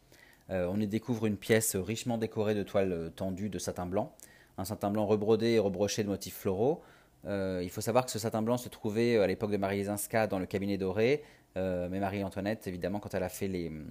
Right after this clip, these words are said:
des travaux dans le cabinet doré, l'a fait, euh, déposer et l'a re-, réinstaller dans le, le cabinet du billard, donc. Euh,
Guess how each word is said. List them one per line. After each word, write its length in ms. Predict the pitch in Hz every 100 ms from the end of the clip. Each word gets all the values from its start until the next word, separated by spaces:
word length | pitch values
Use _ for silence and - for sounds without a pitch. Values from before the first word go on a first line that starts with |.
| - -
des 160 | 71 85
travaux 400 | - 87 92 92
dans 80 | 85
le 80 |
cabinet 240 | - 87 82
doré, 300 | 82 90 107
l'a 240 | 101 82
fait, 340 | - - 90 90
euh, 120 | 76 - - _
déposer 720 | 95 107 104 85 98 117 -
et 40 | 90
l'a 160 | 90
re-, 680 | 87 90 104 107 104 95 90
réinstaller 520 | 95 110 101 104 95
dans 140 | 110 98
le, 220 | 82 73 -
le 100 | 87
cabinet 300 | 85 95 101
du 80 | 92
billard, 340 | 85 85 117
donc. 300 | 104 139 - - - - - - -
Euh, 640 | 101 98 92 90 87